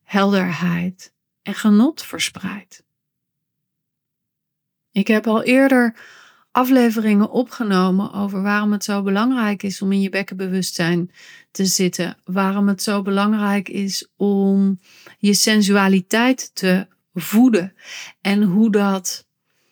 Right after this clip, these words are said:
zelfs voor je bedrijf ontzettend waardevol kan zijn. En daar haakt dit echt op in. Pleasure activism, dus het genot,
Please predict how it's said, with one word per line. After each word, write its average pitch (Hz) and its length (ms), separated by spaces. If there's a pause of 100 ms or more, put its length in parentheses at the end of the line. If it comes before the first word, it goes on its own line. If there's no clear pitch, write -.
(1160)
zelfs 302 460
voor 247 160
je 226 140
bedrijf 202 920 (540)
ontzettend 269 1000
waardevol 185 880
kan 185 280
zijn. 185 440 (520)
En 220 140
daar 254 260
haakt 226 580
dit 226 320
echt - 340
op 202 240
in. 185 480 (400)
Pleasure 294 640
activism, 226 880 (320)
dus 214 560
het 220 240
genot, 226 960